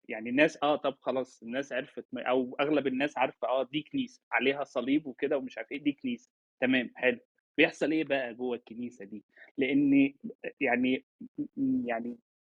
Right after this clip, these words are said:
في ناس كتير، آم، ما بتبقاش عارفة إيه اللي بيحصل جوه، وبيوصل لها أحيانا أفكار كده م-،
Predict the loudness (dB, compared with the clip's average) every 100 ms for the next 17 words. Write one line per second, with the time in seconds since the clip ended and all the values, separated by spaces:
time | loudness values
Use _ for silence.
0 | _ -20 _ _ _ 4 6 6 4 -2
1 | -4 -2 0 0 -4 _ _ _ _ _
2 | _ _ 2 4 4 0 -2 -4 -6 -8
3 | -12 -16 _ _ _ -14 -8 -6 -6 -10
4 | -14 -14 -8 -4 -4 -6 -6 -4 -4 -8
5 | -8 -6 -4 -4 -4 -4 -6 -8 -4 -4
6 | -2 -2 -2 -4 -6 -2 -2 -2 -4 -2
7 | -2 -2 -6 -6 -4 -2 -4 -6 _ _
8 | _ _ -14 -12 4 4 4 2 0 0
9 | -2 -4 -14 -16 -14